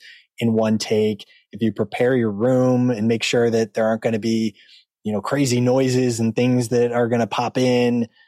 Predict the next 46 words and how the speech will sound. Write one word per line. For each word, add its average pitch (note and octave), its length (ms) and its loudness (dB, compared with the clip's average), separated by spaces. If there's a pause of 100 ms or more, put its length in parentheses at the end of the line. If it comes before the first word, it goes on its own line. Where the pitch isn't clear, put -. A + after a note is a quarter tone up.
(200)
uh, A2 420 -2 (320)
all E3 160 0
those F#3+ 280 2
types C#3+ 240 -2
of B2 120 -4
things, C3 300 0
I A2+ 100 0
think, A#2+ 280 -2
make B2 180 -2
a B2 120 2
really C3 380 0
big A2+ 200 -4
difference B2 680 -2
if C3 160 -2
you're C3 380 2 (360)
able E3 360 2
to B2+ 160 0
kind B2 200 -2
of G#2 140 -2 (340)
avoid C3+ 560 2
all B2 200 2
of A#2+ 80 -2
the A#2+ 100 2
things A#2 300 0
so B2 120 0
that A#2 100 -4
you A2+ 120 -2
get A#2+ 140 0
as G#2+ 140 -2
clean D3+ 380 2
of B2 80 0
a A2+ 60 0
take B2+ 340 -2
as G2 120 -4
possible. G2+ 720 -2 (320)
Then B2+ 140 2
the B2 100 4
amount C3+ 240 2
that B2+ 120 -2
you're G#2+ 120 0
forced - 540 -2 (360)
to A2+ 260 0
edit A#2 400 0 (120)
because G#2+ 360 -2
it G#2 80 -2
just - 220 -4